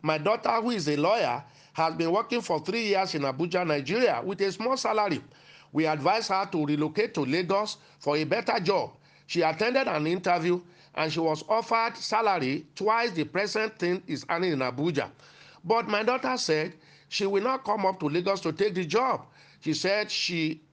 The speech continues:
Lagos makes her sick. Sir, what do you advise? Wow, I advise that you let it be.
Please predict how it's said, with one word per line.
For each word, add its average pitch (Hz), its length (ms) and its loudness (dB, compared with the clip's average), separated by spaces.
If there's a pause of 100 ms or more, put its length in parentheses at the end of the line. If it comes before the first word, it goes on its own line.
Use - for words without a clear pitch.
(120)
Lagos 185 540 2
makes 185 260 0
her 160 240 0
sick. - 500 -6 (320)
Sir, - 300 0 (540)
what 170 240 4
do 143 60 4
you 147 160 4
advise? 117 640 -2 (600)
Wow, 165 560 2 (340)
I 151 140 4
advise 180 340 2
that 156 220 0
you 143 80 0
let 208 240 0
it 185 140 -2
be. 170 260 -2